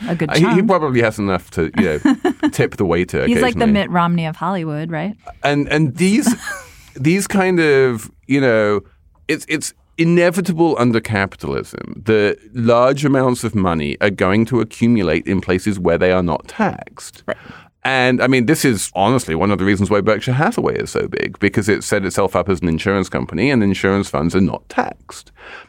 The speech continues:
Speaker 2: And so it makes sense to put enormous amounts of money there because you, you get to not pay taxes on them. This is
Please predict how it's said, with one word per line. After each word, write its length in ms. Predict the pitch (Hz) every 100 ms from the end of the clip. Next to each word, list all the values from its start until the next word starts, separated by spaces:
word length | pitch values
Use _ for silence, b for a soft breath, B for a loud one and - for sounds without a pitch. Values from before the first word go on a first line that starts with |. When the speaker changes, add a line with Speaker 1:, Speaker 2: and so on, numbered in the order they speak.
| _
Speaker 2:
And 120 | 113
so 80 | 110
it 80 | 113
makes 240 | 107 110
sense 240 | - 110 -
to 220 | 107 92 - -
put 160 | 120 107
enormous 400 | 107 104 104 104
amounts 260 | 90 87
of 80 | 92
money 220 | 92 110
there 180 | 78 78
because 460 | 95 - 90 85 -
you, 280 | - 98 92
you 140 | 95 90
get 180 | 92 -
to 80 |
not 140 | 98 87
pay 120 | 110
taxes 320 | 160 156 117
on 100 | 90
them. 100 | 85 B B B
This 200 | - 131
is 300 | 143 127 -